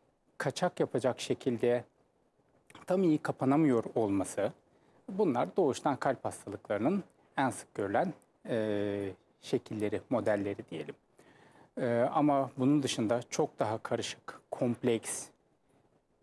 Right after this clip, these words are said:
birçok deliğin bir arada olduğu, kapak darlıklarının da eşlik ettiği, kalbin damarlarının gelişmemiş olduğu, kalbin odalarının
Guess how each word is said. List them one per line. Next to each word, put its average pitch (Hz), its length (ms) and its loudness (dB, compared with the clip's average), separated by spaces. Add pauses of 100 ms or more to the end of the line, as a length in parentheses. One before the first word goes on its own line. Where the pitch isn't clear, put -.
birçok 151 520 0
deliğin 143 320 6
bir 127 100 6
arada 113 260 2
olduğu, 98 500 -2 (680)
kapak - 380 -2
darlıklarının 151 640 2
da 139 180 2
eşlik - 380 -4
ettiği, 98 440 -4 (560)
kalbin 160 440 2
damarlarının 156 680 4
gelişmemiş 127 680 2
olduğu, 95 420 -2 (560)
kalbin 131 440 2
odalarının 143 800 4